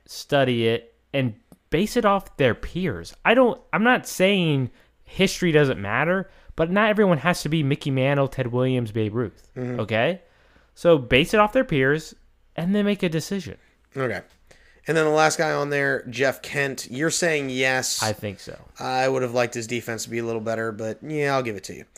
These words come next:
Speaker 2: Okay, so now the huge debate as far as Hall of Fame,
Speaker 1: P E Ds.
Speaker 2: especially now, right,
Speaker 1: Yeah.
Speaker 2: is P E D usage.
Speaker 1: Yeah.
Speaker 2: I am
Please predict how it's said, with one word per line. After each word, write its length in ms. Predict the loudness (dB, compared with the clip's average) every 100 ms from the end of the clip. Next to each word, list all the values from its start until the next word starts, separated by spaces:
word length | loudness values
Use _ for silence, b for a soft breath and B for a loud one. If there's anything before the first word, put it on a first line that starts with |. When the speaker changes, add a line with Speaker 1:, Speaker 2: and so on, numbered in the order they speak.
| B B B B B
Speaker 2:
Okay, 220 | 4 4
so 220 | 2 2 4
now 180 | 4
the 100 | 4
huge 500 | 0 -2 0 0 0
debate 440 | -2 2 2 0 -4
as 160 | -8 -4
far 300 | 0 0 2
as 400 | 0 -2 -4 -10 -12
Hall 260 | -2 0
of 80 | 0
Fame, 500 | -2 -4 -4 -8 -10 -8
Speaker 1:
P 80 | -4
E 20 |
Ds. 80 | 0
Speaker 2:
especially 440 | 2 0 0 -2
now, 640 | -2 -2 0 0 -2 -8 -16 _ _ -6
right, 180 | -2 0
Speaker 1:
Yeah. 60 |
Speaker 2:
is 100 | -2
P 280 | -6 -6 -6
E 20 |
D 80 | -6 -6
usage. 560 | -6 -6 -6 -6 -10 -20 _
Speaker 1:
Yeah. 200 | -10 -10 -12 -20 _ _ _ _ _ _ _ -6
Speaker 2:
I 300 | -2 0 0
am 460 | 0 -2 -4 -6